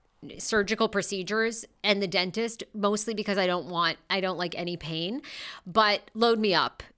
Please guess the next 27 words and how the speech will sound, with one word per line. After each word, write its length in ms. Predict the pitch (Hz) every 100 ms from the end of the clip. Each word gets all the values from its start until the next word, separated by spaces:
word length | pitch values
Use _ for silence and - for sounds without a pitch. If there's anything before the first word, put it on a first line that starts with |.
| -
You 140 | 208
know, 120 | 196
load 220 | 196 208
me 100 | 233
up 120 | 233 226
with, 120 | 202
they, 120 | 208
they 140 | 190
give 180 | 175 196
you 80 | 180
the 120 | 175
lidocaine. 840 | 175 214 220 220 226 220 214 208 -
I 120 | 180
always 200 | 185 175
get 240 | 190 170
double 300 | 196 180 202
lidocaine 580 | 180 175 175 180 180 170
at 160 | 156 175
the 60 |
doctor's 500 | 160 170 165 190 175
office, 420 | 170 165 170 160
and 120 | 180 165
they're 140 | 180
always 240 | 190 190 190
a 60 |
little 240 | 196 185 175
reluctant. 580 | 175 165 165 - 165